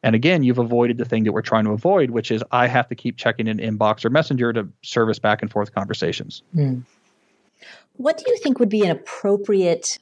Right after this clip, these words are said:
Speaker 2: amount of checking various messaging systems, whether it's email, Slack?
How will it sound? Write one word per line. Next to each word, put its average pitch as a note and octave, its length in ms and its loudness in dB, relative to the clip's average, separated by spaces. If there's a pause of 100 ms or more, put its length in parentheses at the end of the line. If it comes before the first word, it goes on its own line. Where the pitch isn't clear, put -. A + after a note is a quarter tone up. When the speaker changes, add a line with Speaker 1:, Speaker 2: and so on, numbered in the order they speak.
Speaker 2:
amount D#3+ 640 2
of C3+ 340 -2
checking C#3 760 0
various C#3+ 380 2
messaging C3+ 400 -2
systems, B2+ 440 -2
whether C3+ 180 4
it's C3+ 240 -2
email, C3+ 560 2
Slack? B2+ 640 0